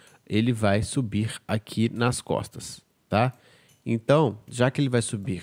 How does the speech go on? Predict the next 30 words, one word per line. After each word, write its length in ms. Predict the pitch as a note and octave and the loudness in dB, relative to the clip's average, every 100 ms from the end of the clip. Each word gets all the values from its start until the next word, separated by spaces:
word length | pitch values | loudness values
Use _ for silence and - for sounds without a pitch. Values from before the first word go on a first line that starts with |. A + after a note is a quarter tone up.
| - | -10
nas 240 | E2+ E2 - | -12 -10 -4
costas, 580 | - B2 - F2 - - _ _ | 2 2 0 -8 -10 -16 _ _
desse 440 | F#2+ A2 D3 - C#3+ | -2 2 2 0 0
lado 260 | G#2+ G2 | 2 2
de 140 | A2+ - | -4 -4
cá, 280 | A#2+ B2+ - | 0 0 0
eu 120 | A#2 | -2
vou 120 | A2 | -2
fazer 540 | A#2 B2 A2 A2 A#2+ - | 0 0 0 0 -2 -2
o 140 | A#2+ | -4
seguinte, 540 | A#2 - B2 A2 G#2+ G2 | -4 -4 -2 -2 0 -2
ó. 40 | |
Eu 60 | F2 | -2
vou 120 | G2+ | -2
pegar 300 | A#2+ A2 G#2+ | 0 2 2
aqui 200 | G2+ - | 2 -2
o 40 | |
nosso 260 | G2 F#2+ - | -4 -4 -6
bloco 460 | G2+ F2+ - F#2+ - - _ - | -2 -2 -2 -8 -10 -18 _ -6
de 200 | G2 G#2 | -2 -2
gelo 380 | F#2 E2+ D#2 | 0 -2 -4
compactado 880 | D#2+ F#2 E2+ F#2 - - A2+ A2+ D3 - _ - - _ - | -6 -8 -4 -4 -4 0 2 2 0 -6 _ -20 -20 _ -2
e 360 | D3+ E3+ G#2+ - - | 2 2 2 -4 -2
eu 160 | C#3 | 0
vou 200 | B2+ B2 | 2 0
puxar 380 | C3 C3 - A#2 | -2 -4 -2 -2
aqui, 200 | G#2 - | 0 0
ó, 160 | A2+ E2 - _ _ _ _ _ | -2 -2 -10 _ _ _ _ _
um, 240 | B2+ C#3+ D3 - _ - | -4 -2 -6 -12 _ 0
dois 580 | B2 C#3 D#3+ - - | 2 4 2 -6 -10